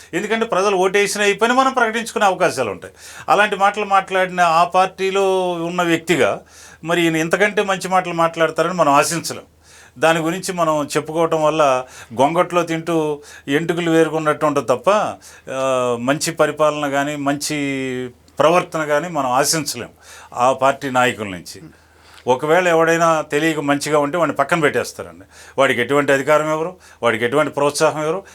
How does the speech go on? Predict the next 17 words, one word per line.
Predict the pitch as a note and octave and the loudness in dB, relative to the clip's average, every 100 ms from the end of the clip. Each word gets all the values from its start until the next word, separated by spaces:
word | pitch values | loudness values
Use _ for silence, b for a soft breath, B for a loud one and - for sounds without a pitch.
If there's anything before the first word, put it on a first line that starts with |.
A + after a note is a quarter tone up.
| B | B
వాడికి | A#2 B2 B2 | 2 2 0
ఎటువంటి | C3 B2+ | -2 -2
పదవి | B2 A#2+ C3 | 0 2 2
ఇవ్వరు. | A2 E2+ - B B B - | 0 -2 -10 B B B 0
కాబట్టి | E3 G3 F#3+ | 0 0 -2
వీళ్ళు | A3+ G#3 G#3 | -4 -2 0
కూడా, | G3+ G#3 F#3+ F#3 F3+ b b F3+ | 2 4 4 0 -4 b b -4
ఓహో, | F3 | 0
ఇలా | F#3 F3+ G3+ | 2 4 2
ఉంటే | G3 F#3 G3 | 2 -2 2
నాయకుడు | F#3 F#3 F#3+ | 2 2 -4
మెచ్చుకుంటాడు | F3+ E3+ - F3 F3+ E3+ | -6 -6 -6 0 0 4
కాబట్టి | E3+ F#3+ F#3+ | 2 2 2
అలా | F3 F#3+ | 4 4
ఉండటానికే | G3 G3+ G#3 G3+ G#3+ | 4 2 2 2 2
ప్రయత్నం | F#3+ F3 F3 | 2 0 0
చేస్తారండి. | C#3 A#2+ A#2+ F#2+ F2 | 0 0 -2 -6 -10